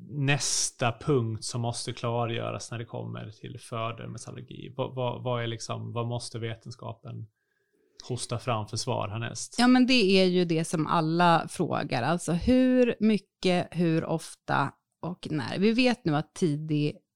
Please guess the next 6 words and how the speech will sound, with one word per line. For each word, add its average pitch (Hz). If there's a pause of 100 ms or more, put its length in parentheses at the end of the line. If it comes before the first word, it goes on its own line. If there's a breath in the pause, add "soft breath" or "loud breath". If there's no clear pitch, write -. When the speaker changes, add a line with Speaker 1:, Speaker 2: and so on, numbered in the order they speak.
(180)
Speaker 2:
matintroduktion 143
skyddar -
mot - (380)
utveckling 151
av 147
matallergi. 175